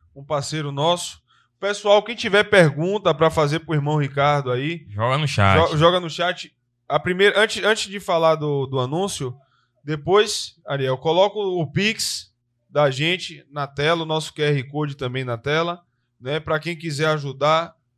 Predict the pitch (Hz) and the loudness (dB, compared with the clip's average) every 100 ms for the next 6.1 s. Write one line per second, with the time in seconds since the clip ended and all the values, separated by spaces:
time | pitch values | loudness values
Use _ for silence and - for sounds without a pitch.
0 | _ 131 139 143 139 139 139 127 131 147 | _ -2 2 2 0 -2 -2 -2 0 0
1 | 160 160 143 147 156 156 135 - _ - | 0 -4 -6 -6 -6 -8 -8 -12 _ -20
2 | - _ _ 120 123 - 143 143 139 156 | -20 _ _ -12 -12 -8 -6 -6 -4 -2
3 | 151 135 101 82 _ _ _ - 143 147 | 0 -2 -6 -12 _ _ _ 0 2 2
4 | 143 - 151 131 131 156 160 139 143 139 | -4 -6 -8 -8 -4 0 2 0 -2 -10
5 | 131 127 143 147 143 147 147 - 151 131 | 0 4 4 4 -2 -10 -10 -12 -12 -12